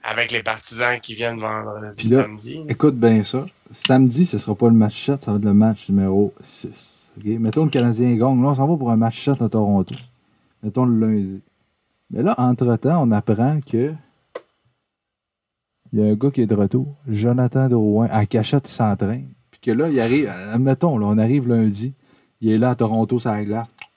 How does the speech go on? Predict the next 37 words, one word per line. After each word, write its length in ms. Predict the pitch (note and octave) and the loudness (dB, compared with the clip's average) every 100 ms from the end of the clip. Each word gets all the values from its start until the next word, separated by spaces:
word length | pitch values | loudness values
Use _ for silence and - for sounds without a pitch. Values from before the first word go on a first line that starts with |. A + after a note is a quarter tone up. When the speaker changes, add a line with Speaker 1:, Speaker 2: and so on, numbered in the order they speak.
| _ A#2+ - _ | _ -14 -14 _
Speaker 2:
Il 100 | A#2 | 0
mange 260 | A2 A#2+ A2+ | 4 4 2
sa 120 | A2+ | 0
gomme 220 | G#2+ A#2 A2+ | 0 0 2
dans 100 | G#2+ | 2
le 60 | |
warm-up. 440 | G#2+ A2 G#2 A2 G#2+ _ _ _ _ _ | 2 2 2 0 -4 _ _ _ _ _
Jonathan 600 | G2+ G2+ D3+ D3 C#3+ D3+ C#3+ | -4 0 0 0 0 0 0
Drouin 480 | A#2+ A#2 B2+ D3 | 2 2 2 0
sur 160 | C#3 A2+ | -2 -4
la 140 | A2 | -4
patinoire, 680 | G#2 B2+ - - C3 D3 D3 | -4 -6 -6 -2 0 2 2
mesdames, 360 | B2+ A#2+ B2+ B2 | 2 2 2 2
messieurs. 640 | A#2+ A#2+ A2+ - C#3+ C#3 - _ _ _ _ _ _ _ _ | 2 0 -2 -2 0 0 -4 _ _ _ _ _ _ _ _
Marque 220 | A2 A2+ A2 | -2 -2 0
deux 220 | A#2 A#2 | 0 0
buts. 240 | G#2+ A2 A2+ - | 2 0 -2 -6
Deux 220 | A2 A#2 | -2 0
buts, 120 | A#2 | 2
une 120 | A#2 G#2+ | 0 0
passe. 380 | A2+ A2+ G#2 | 0 0 -2
On 140 | F#2+ G#2+ | -2 0
gagne 260 | A2 A2+ | 2 2
la 100 | G#2+ | 0
game 220 | G#2+ A2 G#2 | 0 0 -2
trois 260 | G#2 G#2 | -2 0
deux, 80 | A2 | 0
on 100 | A2 | 0
élimine 400 | G#2 G#2 G#2+ G#2+ | 0 -2 -2 -4
Toronto. 540 | G#2+ G2+ G2 F2+ G2+ - _ _ _ _ _ _ - | -4 -4 -6 -6 -10 -12 _ _ _ _ _ _ -4
Jonathan 460 | A2 A2+ G#2 A2+ | 2 2 2 2
Drouin, 220 | G#2+ G#2 A2 | 2 2 2
Speaker 1:
Ouais. 40 | |
Speaker 2:
notre 160 | G#2 - | 2 0
sauveur. 420 | G#2+ G2 G2 F#2 F#2+ | 0 0 0 -2 -4
Tu 80 | - | -2
sais, 180 | C3+ | -2